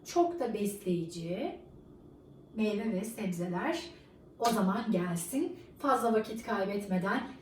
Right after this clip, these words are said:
hemen şimdi kameramı elime alıp daha da size cihazı yakınlaştıracağım ve bu sebze ve meyve sularını hep birlikte sıkacağız ve birlikte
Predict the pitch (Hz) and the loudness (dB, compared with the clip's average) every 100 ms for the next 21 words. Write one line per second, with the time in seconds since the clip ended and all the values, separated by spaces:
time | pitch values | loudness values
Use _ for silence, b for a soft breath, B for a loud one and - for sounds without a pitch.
0 | - 302 311 220 202 254 - - - 392 | -6 0 2 2 0 -2 -6 -10 0 4
1 | 320 302 247 240 226 220 208 233 294 320 | 4 4 2 2 2 2 2 0 0 2
2 | 240 220 - B B - - 247 285 220 | 2 0 -2 B B 0 4 6 6 4
3 | 196 - - - 190 185 180 214 240 196 | 2 0 -6 -4 0 0 0 -2 0 0
4 | 175 180 285 269 269 - 240 233 233 226 | 0 -2 -4 -2 -4 -4 -8 -4 -2 -2
5 | 233 B - 214 233 233 226 - - 339 | -2 B -10 4 8 8 6 -4 -2 2
6 | 349 285 220 208 196 185 208 214 220 - | 4 8 6 6 4 4 4 2 2 0
7 | 185 170 165 175 220 381 - B B - | -2 -2 0 0 2 0 -4 B B -20
8 | - - - 302 311 - 190 175 170 - | -20 -18 -6 -4 -4 -2 0 0 -2 -2
9 | 190 294 330 - - - 175 170 170 294 | 0 0 -2 -8 -12 -8 -4 -2 -2 -4
10 | - 190 185 196 185 175 175 - 196 - | -2 2 4 2 0 0 -4 -4 -2 -2